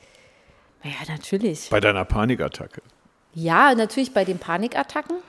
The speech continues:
Speaker 1: Die haben ganz viel Kontrollverlust gemacht, natürlich.
Speaker 2: Und das möchtest du nicht mehr erleben, ne?
Speaker 1: Das will ich nicht mehr erleben und ich hab auch keinen Bock, dass mir mein Leben aus den Händen gleitet und ich nicht Herr der Lage sein
Speaker 2: Boah,
Speaker 1: kann.
Speaker 2: wie im Autofahren, ne? Man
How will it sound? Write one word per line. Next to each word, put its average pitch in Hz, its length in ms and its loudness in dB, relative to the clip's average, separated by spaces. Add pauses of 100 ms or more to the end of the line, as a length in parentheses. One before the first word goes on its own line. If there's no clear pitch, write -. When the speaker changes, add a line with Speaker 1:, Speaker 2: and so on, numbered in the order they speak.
(120)
Speaker 1:
Die 202 220 -2
haben 190 260 -2
ganz 185 300 -4
viel 254 280 0
Kontrollverlust 277 920 0
gemacht, 294 380 -2
natürlich. 285 560 -4 (300)
Speaker 2:
Und 98 120 -6
das 95 140 -2
möchtest 123 220 2
du 143 40 0
nicht 104 140 0
mehr 90 120 0
erleben, 98 360 0
ne? 82 140 -8 (760)
Speaker 1:
Das - 220 2
will 240 100 0
ich 262 140 -2
nicht 262 120 2
mehr 269 140 4
erleben 262 420 4
und 226 220 0
ich - 200 -4
hab 208 80 -2 (140)
auch - 200 -2
keinen 202 220 0
Bock, 247 220 0
dass 208 200 -4
mir 202 120 -2
mein 190 300 -2
Leben 302 300 2
aus - 260 -6
den 180 300 -6
Händen 175 560 -6
gleitet 170 520 -6
und 180 240 -10
ich 202 200 -10
nicht 214 400 -2 (1200)
Herr 196 260 -6
der 233 140 0
Lage 269 280 -2
sein - 280 -12
Speaker 2:
Boah, 95 220 2
Speaker 1:
kann. 87 80 -4
Speaker 2:
wie 101 120 2
im 117 200 2
Autofahren, 95 520 2
ne? 117 220 2
Man 98 320 0